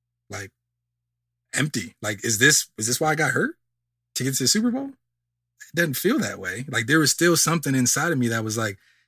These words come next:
"Is self-actualization the top of the pyramid?"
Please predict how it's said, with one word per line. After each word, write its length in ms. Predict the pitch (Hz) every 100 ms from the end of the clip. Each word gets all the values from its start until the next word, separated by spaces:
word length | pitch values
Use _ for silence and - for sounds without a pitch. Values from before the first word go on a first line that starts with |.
| _ -
"Is 180 | 101
self-actualization 1600 | - - 127 170 240 - - _ - 160 - 170 156 160 170 190
the 100 | 127
top 320 | 113 - 147 160
of 80 |
the 80 | 139
pyramid?" 480 | 117 175 208 226